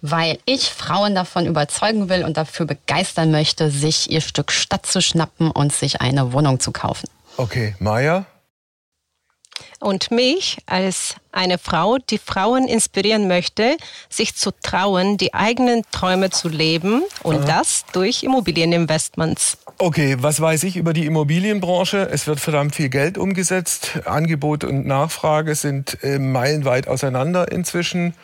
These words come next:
Speaker 2: Und es ist, wie ihr ja auch schon gesagt habt, ein absolut männerdominiertes Business. Also,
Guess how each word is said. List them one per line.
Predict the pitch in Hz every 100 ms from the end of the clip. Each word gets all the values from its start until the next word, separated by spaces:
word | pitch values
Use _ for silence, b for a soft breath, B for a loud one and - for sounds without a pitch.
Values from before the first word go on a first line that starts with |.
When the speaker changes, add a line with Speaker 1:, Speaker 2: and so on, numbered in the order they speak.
| B B B B _
Speaker 2:
Und | 151 156 156 - -
es | 139 135
ist, | - 147 - 131
wie | 131 147
ihr | 156 156
ja | 160
auch | 127 127
schon | - 143
gesagt | 131 131 139 156
habt, | 139
ein | 135 127
absolut | - - - 131 127 131 -
männerdominiertes | 135 123 127 139 131 127 117 - 120 120 120 117 120 - 117 - -
Business. | _ 101 87 95 87 - - - _
Also, | 127 123 120 101